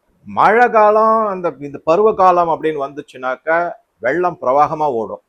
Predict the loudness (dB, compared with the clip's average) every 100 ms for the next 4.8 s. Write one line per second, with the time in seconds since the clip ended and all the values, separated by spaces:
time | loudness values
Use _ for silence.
0 | _ _ -6 -2 -4 -6 -18 -20 _ _
1 | -2 0 4 4 4 0 2 0 2 0
2 | 0 0 2 2 -4 -4 -2 0 0 -4
3 | -4 -6 -6 _ _ _ -4 -4 -4 -10
4 | -16 _ _ _ -6 -6 -6 -6